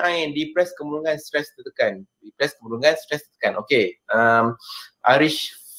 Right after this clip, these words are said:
Farhana kot, eh, nama, nama adik kan. Stress tu macam banyak beban gila. Banyak beban gila. Okey, mana satu? Beban ke gila? <laughs> Depress tu multiple stress. Okey.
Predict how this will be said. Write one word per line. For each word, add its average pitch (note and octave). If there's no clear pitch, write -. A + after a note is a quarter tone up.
Farhana C3+
kot, D#3+
eh, D3
nama, B2+
nama C3
adik C3
kan. C3+
Stress F3
tu F3
macam C#3
banyak A#2+
beban A#2
gila. G#2+
Banyak A#2
beban C3
gila. A2+
Okey, A#2
mana C#3+
satu? D#3+
Beban C#3
ke A3+
gila? B2
<laughs> G#2+
Depress G3
tu A3+
multiple D#3
stress. B2+
Okey. G#2+